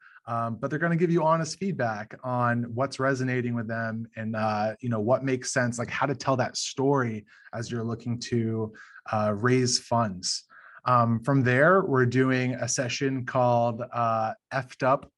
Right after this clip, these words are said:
Open Mic, and, um, that kind of tilts it on its head a little bit. So that first hour from four to five,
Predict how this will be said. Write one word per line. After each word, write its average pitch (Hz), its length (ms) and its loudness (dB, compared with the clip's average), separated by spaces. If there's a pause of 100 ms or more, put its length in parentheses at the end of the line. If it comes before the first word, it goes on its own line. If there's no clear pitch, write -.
Open 127 320 -4
Mic, 156 400 -2 (420)
and, 120 520 -6
um, 117 440 0 (100)
that 170 200 0
kind 185 260 2
of 170 280 0 (580)
tilts 170 380 -4
it 151 260 -4
on 147 160 0
its 139 160 -8
head 151 140 -2
a - 20 -4
little 131 140 -2
bit. 120 180 -8
So - 120 -6
that 139 220 -2
first 160 300 -2
hour 165 300 2
from 135 180 -8
four 151 200 -4
to 147 60 -4
five, 147 460 2